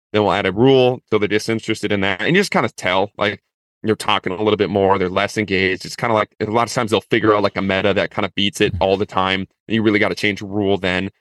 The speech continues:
And just being on the fly. But a lot of that's art. Like, all I written down, all I wrote down was, like, the drill itself. And then I kinda came up with, uh, "Let's add somebody here. Let's move the cones here. Let's expand the field here 'cause they're feeling good." And that's really the art of, like, expanding that back and forth. And then when we're done there, we'll go and we'll have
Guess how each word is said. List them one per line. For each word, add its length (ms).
And 100
just 140
being 140
on 160
the 80
fly. 180
But 100
a 40
lot 160
of 40
that's 220
art. 300
Like, 140
all 140
I 60
written 260
down, 380
all 120
I 60
wrote 200
down 240
was, 120
like, 160
the 100
drill 240
itself. 440
And 120
then 80
I 60
kinda 220
came 240
up 160
with, 140
uh, 120
"Let's 160
add 220
somebody 240
here. 180
Let's 180
move 140
the 80
cones 240
here. 140
Let's 260
expand 380
the 40
field 280
here 180
'cause 260
they're 80
feeling 300
good." 260
And 100
that's 160
really 180
the 140
art 240
of, 140
like, 160
expanding 640
that 160
back 200
and 100
forth. 360
And 100
then 80
when 140
we're 80
done 180
there, 220
we'll 100
go 240
and 160
we'll 160
have 160